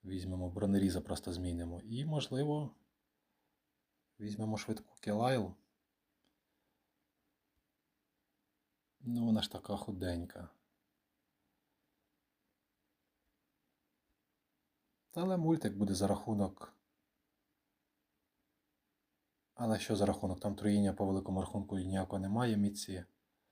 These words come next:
Ну, вона швидка. І потрібна нам для камінчика, тому давайте спробуємо. Ф'ялара я не зміню, тому що він на альфа, тому що в нього ядро. На зелених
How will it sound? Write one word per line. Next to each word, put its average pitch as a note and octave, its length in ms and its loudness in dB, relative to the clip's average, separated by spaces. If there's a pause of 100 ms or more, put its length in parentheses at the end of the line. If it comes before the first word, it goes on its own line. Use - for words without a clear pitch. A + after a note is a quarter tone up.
(420)
Ну, E3 80 -2
вона F#3+ 180 4
швидка. C#3+ 480 -4 (1200)
І G#2+ 100 -6
потрібна G#2 400 6
нам F#2+ 160 0
для F#2+ 140 -2
камінчика, G#2 520 0
тому F2+ 220 -6
давайте F#2 280 -2
спробуємо. F2 560 -6 (1400)
Ф'ялара F#2+ 420 4
я F2+ 120 2
не F#2 220 0
зміню, C3 320 2
тому B2 220 0
що - 140 0
він G#2 160 4
на G#2+ 140 6
альфа, A#2+ 260 0
тому F2+ 220 -6
що F2+ 160 -8
в - 20 -6
нього F2+ 200 -4
ядро. F#2 380 -4 (3750)
На G2 180 -6
зелених B2 440 -2